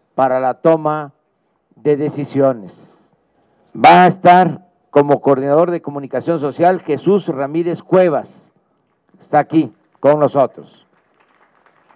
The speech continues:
Jesús también es parte de nuestro equipo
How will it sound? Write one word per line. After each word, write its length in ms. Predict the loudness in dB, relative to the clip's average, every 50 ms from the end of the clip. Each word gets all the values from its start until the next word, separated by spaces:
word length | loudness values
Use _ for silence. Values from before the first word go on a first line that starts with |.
| _ _ _ _ _ _ _ _ _ -20 -20 -20 -18 -4 -2
Jesús 560 | 0 0 2 4 6 6 6 4 2 -2 -14 -20 _ _ _ _ _ _ _ _ _
también 760 | 2 2 2 2 2 2 2 2 2 0 -6 -12 -20 -20 _ _ _ _
es 100 | _ -6
parte 600 | _ 0 2 2 0 -2 -4 -4 -4 -4 -4 -8 _ _ _
de 120 | -8 -8 -6
nuestro 360 | -6 -6 -6 -6 -8 -10 -10
equipo 640 | -10 _ -10 -10 -8 -2 0 0 2 0 0 -4 _